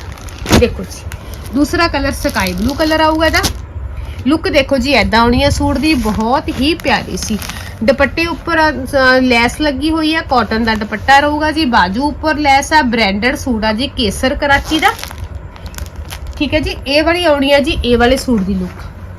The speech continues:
ਠੀਕ ਹੈ ਜੀ, ਬ੍ਰਾਂਡਡ ਸੂਟ ਰਹਿਣ ਵਾਲੇ ਆ। ਪੈਂਟ ਪਲਾਜ਼ੋ ਬਣਾ ਲਓ, ਪੈਂਟ ਪਲਾਜ਼ੋ ਉੱਪਰ ਵੀ ਤੁਹਾਨੂੰ ਲੈਸ ਲੱਗੀ ਮਿਲੂਗੀ ਜੀ,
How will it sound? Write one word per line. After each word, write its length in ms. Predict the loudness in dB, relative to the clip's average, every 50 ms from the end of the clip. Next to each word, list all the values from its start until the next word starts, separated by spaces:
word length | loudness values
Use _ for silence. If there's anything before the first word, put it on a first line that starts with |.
| -14 -10 -10
ਠੀਕ 160 | -8 -8 -6
ਹੈ 60 | -6
ਜੀ, 140 | -6 -6 -6 -8 -8 -8 -10 -10 -10 -14 -14 -14 -12 -8 -4
ਬ੍ਰਾਂਡਡ 400 | -2 0 2 2 2 0 0 -2
ਸੂਟ 260 | 0 -2 -2 0 0
ਰਹਿਣ 240 | 0 0 0 0 0
ਵਾਲੇ 280 | 0 0 0 2 0 0
ਆ। 80 | 0 -2 -6 -12 -14 -14 -14 -14 -14 -14 -14 -14 -14 -14 -14 -14 -14 -16 -16 -16 -12 -10 -8 -8 -8 -4 0
ਪੈਂਟ 280 | 2 2 2 2 0 0
ਪਲਾਜ਼ੋ 380 | 0 2 2 2 2 2 0
ਬਣਾ 240 | -2 0 0 2 2
ਲਓ, 120 | 2 2 0
ਪੈਂਟ 300 | 0 -2 -2 -2 -2 -2
ਪਲਾਜ਼ੋ 340 | 0 2 2 2 2 0
ਉੱਪਰ 220 | -2 -2 -2 -2 -2
ਵੀ 120 | 0 -2
ਤੁਹਾਨੂੰ 260 | -2 -2 -2 -2 0
ਲੈਸ 300 | 2 2 2 0 0 -2
ਲੱਗੀ 400 | -4 -4 -2 -2 -2 -2 -2 -2
ਮਿਲੂਗੀ 380 | -2 -2 -2 -2 0 0 0 0
ਜੀ, 220 | 2 0 0 0